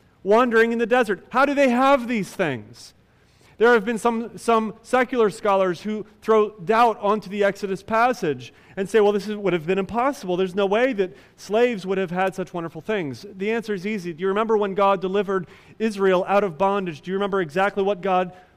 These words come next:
told Israel to do? Plunder, thank you, Leo, plunder the Egyptians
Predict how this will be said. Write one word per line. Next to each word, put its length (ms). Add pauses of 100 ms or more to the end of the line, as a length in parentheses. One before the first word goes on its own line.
(320)
told 320
Israel 380
to 100
do? 300 (880)
Plunder, 600
thank 240
you, 100
Leo, 240
plunder 720 (240)
the 220
Egyptians 880